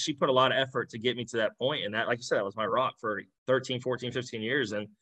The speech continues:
so that messed with my head, man. I remember that was ten minutes before I went on, we were supposed to go on stage. We were supposed to start lining up in about ten minutes. And I got that text message. I have a screenshot on my phone at nine fifty in the morning. And I think I went on stage. It was probably twenty minutes later. Ten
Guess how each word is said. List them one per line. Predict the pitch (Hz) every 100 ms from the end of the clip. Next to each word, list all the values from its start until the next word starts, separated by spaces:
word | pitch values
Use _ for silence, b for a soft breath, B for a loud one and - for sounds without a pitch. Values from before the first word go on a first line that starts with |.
| _ _ _ -
so | 147
that | 147 165
messed | 160 156
with | 139
my | 117
head, | 135 151
man. | 117 117
I | 127
remember | 135 131
that | 131
was | 131 -
ten | 165
minutes | 147 135
before | 135
I | 127
went | 135
on, | 127 123
we | 131
were | 127
supposed | 131 -
to |
go | 120
on | 107
stage. | 123 117 107
We |
were | 110
supposed | 135 127
to |
start | 123 113
lining | 113 113 113
up | 110
in |
about | 101 101
ten | - 113
minutes. | 110 110 - -
And | 104 98 _ _ _ -
I | 127
got | 135
that | 147 131
text | - 143 -
message. | 131 123 120 107 -
I | 117
have | 110
a | -
screenshot | - - 131 139 104 104
on |
my | 101
phone | - 123 104
at | 95
nine | 107 120
fifty | 117 127 123 113
in | 101
the |
morning. | 101 104 101 92 - _ _ _ -
And | 110 107 -
I | 110
think | 131
I | 120
went | 120
on | 117
stage. | - - 120 120
It |
was | 143
probably | 135 113
twenty | - 104
minutes | 101
later. | 107 107
Ten | 131